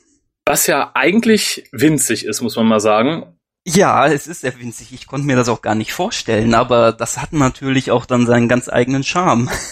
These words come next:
Speaker 2: <laughs>
Speaker 1: Vor allem war das Hotel ja relativ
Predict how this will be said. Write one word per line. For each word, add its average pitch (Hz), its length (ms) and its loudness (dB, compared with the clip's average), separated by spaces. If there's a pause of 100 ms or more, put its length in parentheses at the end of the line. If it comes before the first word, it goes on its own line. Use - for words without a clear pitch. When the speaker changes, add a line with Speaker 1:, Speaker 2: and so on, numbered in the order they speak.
(120)
Speaker 2:
<laughs> 180 60 2 (680)
Speaker 1:
Vor - 200 2
allem 170 220 2
war 170 100 2
das 175 200 0
Hotel 185 320 2
ja 120 100 4
relativ 113 640 -2